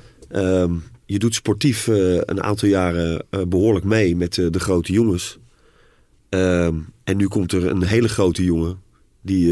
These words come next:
eh, een beetje in de, in de shit is geraakt in de, in Engeland, maar die toch, eh, gewoon machtig genoeg is om, eh, even negentig, eh, miljoen plus bonussen af te tikken voor, eh,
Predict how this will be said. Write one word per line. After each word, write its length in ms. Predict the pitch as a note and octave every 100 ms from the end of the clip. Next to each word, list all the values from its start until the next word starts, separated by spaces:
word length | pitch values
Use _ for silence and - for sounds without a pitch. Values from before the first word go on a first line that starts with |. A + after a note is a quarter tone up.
| E2
eh, 60 |
een 140 | E2 E2+
beetje 300 | G2+ G#2+ F#2
in 140 | F2
de, 320 | F2+ F2 E2 E2+ - - - -
in 100 | F2+
de 60 | F2+
shit 240 | - B2+
is 80 | A#2
geraakt 400 | G2 F#2+ F#2 E2
in 160 | E2+ F2
de, 100 | C#2+
in 140 | F2+
Engeland, 460 | B2 B2 E2 G2+ -
maar 120 | F#2+
die 140 | F2
toch, 260 | F2+ G2+ -
eh, 160 | F2+ E2+
gewoon 240 | F2+ F2+ F2
machtig 380 | G#2 G#2+ G#2+
genoeg 280 | - G2 G2
is 140 | G2 F#2
om, 240 | F#2 F#2
eh, 80 | F#2 - - - - _
even 320 | - F#2+ G2 F#2+
negentig, 520 | G#2 G#2 G#2+ F#2 A2
eh, 120 | G#2
miljoen 480 | G2 G2 G2+ G2 G2+
plus 240 | A2 G2+ -
bonussen 680 | G#2 G2+ G2 G#2 G2 G2
af 160 | - G#2+
te 120 | - -
tikken 280 | A#2 G#2+ G2+
voor, 300 | A2 G2
eh, 120 | G2+